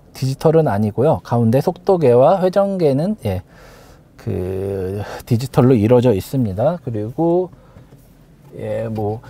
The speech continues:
그 송풍구가 중단으로 내려와 있고요. 그 밑에는, 예, 바람을 조절할 수 있는 기능들이 들어 있습니다. 저는 이거 굉장히 잘한 것 같아요. 실제로 버튼하고 이 터치가 같이 공존하고 있고 오디오 버튼을 빼지 않고 실제로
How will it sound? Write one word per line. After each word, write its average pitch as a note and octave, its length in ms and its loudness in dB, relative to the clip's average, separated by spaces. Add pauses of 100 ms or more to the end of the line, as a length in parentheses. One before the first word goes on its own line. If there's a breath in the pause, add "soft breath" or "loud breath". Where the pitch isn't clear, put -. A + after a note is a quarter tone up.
(360 loud breath)
그 C3 160 4
송풍구가 G3+ 560 -2
중단으로 E3+ 720 0
내려와 A2+ 460 2
있고요. B2+ 260 -4
그 - 160 -6
밑에는, D3 880 -4
예, G#2 360 -6
바람을 D3 420 2
조절할 B2+ 400 0
수 B2+ 120 -10
있는 A#2+ 240 -4
기능들이 A#2 520 -2
들어 A2+ 180 -2
있습니다. G#2 300 -6 (280 loud breath)
저는 A#3 220 0
이거 F#3+ 240 0
굉장히 F3 400 0
잘한 E3+ 380 -2
것 D#3+ 80 0
같아요. A2+ 420 0
실제로 F3+ 420 0
버튼하고 F#3 680 0
이 - 140 0
터치가 G#3+ 400 -4
같이 D3+ 280 -4
공존하고 D#3 680 0
있고 B2 380 0 (380 loud breath)
오디오 A3 320 2
버튼을 G#3 460 0
빼지 A3 280 0
않고 E3 320 0
실제로 F#3 500 -2